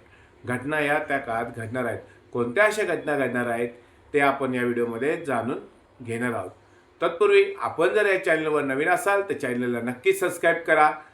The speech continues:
आणि हा व्हिडिओ आवडल्यास व्हिडिओला नक्की लाईक करा आणि आपले जे मित्रमंडळी असतील, नातेवाईक असतील, त्यांना हा व्हिडिओ जास्तीत जास्त शेअर करा आणि कमेंटमध्ये "श्री स्वामी समर्थ" अशी नक्की लिहा. तर चला मित्रांनो, व्हिडिओला सुरुवात करूया.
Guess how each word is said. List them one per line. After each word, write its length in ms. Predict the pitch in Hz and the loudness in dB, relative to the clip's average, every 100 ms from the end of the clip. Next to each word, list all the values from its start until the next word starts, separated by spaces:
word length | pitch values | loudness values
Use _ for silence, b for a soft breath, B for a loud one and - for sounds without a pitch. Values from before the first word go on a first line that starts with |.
| B | B
आणि 180 | - 131 | -4 -2
हा 240 | 117 127 165 | 2 6 6
व्हिडिओ 220 | 160 143 | 6 4
आवडल्यास 500 | 127 120 135 165 160 | 4 2 2 2 2
व्हिडिओला 280 | 139 135 127 | -2 0 -2
नक्की 340 | 120 - 180 | -4 2 4
लाईक 240 | 151 120 | 4 0
करा 180 | 117 104 92 b b b | -6 -8 -8 b b b
आणि 160 | 127 139 | -2 2
आपले 220 | 151 160 | 2 0
जे 200 | 151 156 160 - - | -4 -4 -6 -14 -8
मित्रमंडळी 420 | 143 160 190 180 | -4 -2 -2 4
असतील, 320 | 170 - 151 | 4 4 -2
नातेवाईक 480 | 139 127 - 185 - | 0 -2 0 0 0
असतील, 320 | 156 156 139 | -2 -2 -6
त्यांना 220 | 143 139 151 | -4 -2 0
हा 120 | 165 | 2
व्हिडिओ 240 | 156 151 | 2 0
जास्तीत 340 | 147 135 - 160 | 0 -2 -4 -4
जास्त 260 | 160 156 202 | -4 -2 -6
शेअर 320 | - 175 143 | -4 -2 -2
करा 220 | 123 92 - b b - | -2 -8 -10 b b -16
आणि 180 | 95 110 | -12 -8
कमेंटमध्ये 800 | - 120 180 196 175 170 170 - b b b _ - | -2 0 2 2 2 2 0 -6 b b b _ -16
"श्री 760 | - 165 170 170 170 170 170 | -4 2 4 4 4 4 2
स्वामी 1000 | 170 170 170 147 147 156 170 170 170 170 165 165 - | 0 -2 2 4 4 4 0 -2 -2 -2 -4 -10 -2
समर्थ" 380 | 170 160 156 151 | 2 4 2 0
अशी 220 | 131 135 | -4 -4
नक्की 500 | 127 107 - 165 - - _ - | -8 -8 -8 -8 -8 -16 _ -6
लिहा. 340 | 139 123 92 - b b _ | -2 -2 -4 -12 b b _
तर 40 | 131 | -10
चला 300 | 127 147 143 | -2 0 0
मित्रांनो, 400 | 139 135 127 139 | -2 -4 -6 -4
व्हिडिओला 380 | 139 123 143 175 | -4 -2 0 0
सुरुवात 340 | - 175 165 - | 0 0 -2 -4
करूया. 260 | 123 113 | -10 -12